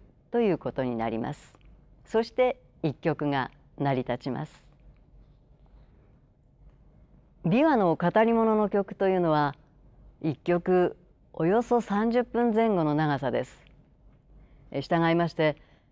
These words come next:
演奏の際にまず歌詞を見、えー、そして、えー、弾法譜を見、照らし合わせながらというのは、えー、大変に煩雑になります。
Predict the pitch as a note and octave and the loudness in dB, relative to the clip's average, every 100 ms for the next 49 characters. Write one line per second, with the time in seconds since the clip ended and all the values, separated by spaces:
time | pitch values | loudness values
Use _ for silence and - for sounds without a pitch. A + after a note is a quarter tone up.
0 | _ - F3+ F3 G3+ G3+ F#3+ G#3 G3 F#3 | _ -4 -4 0 0 0 0 0 2 2
1 | F3 E3 - _ _ _ D#3 E3+ C#3+ F#3+ | 0 -2 -8 _ _ _ -2 -2 -2 -4
2 | G3 - D#3+ D3 D#3+ D#3+ - - _ _ | -6 -2 0 2 2 0 -2 -12 _ _
3 | - _ - - - C3 E3 - F#3 F3 | -20 _ -20 -16 -10 -6 -6 -2 0 0
4 | E3+ _ _ _ - C#3 C3+ C3 A#2+ - | -2 _ _ _ -8 -4 -2 -2 -4 -6
5 | - - - D3 D#3 D3 F3 D#3 D#3 D3+ | -12 -16 -8 -2 0 2 2 2 2 2
6 | C3+ - - D#3 D#3 - - E3+ F3 - | 2 -2 -6 -2 -2 -6 -6 -2 -2 0
7 | F#3+ G3 G3 G#3+ G#3 F#3+ F3 F3 _ _ | 2 2 0 -2 0 0 0 -2 _ _
8 | - E3+ E3 D3+ D3+ D3 - - - - | 0 2 2 0 0 -4 -18 -20 -20 -18
9 | - - B2+ E3+ F#3 F#3+ F#3+ E3 F#3 F#3+ | -10 -8 -4 0 2 2 0 2 2 4
10 | G3+ G#3+ A3 A3 A3 A3 A3 - D#3 C3+ | 2 2 0 2 2 2 0 -2 -4 -4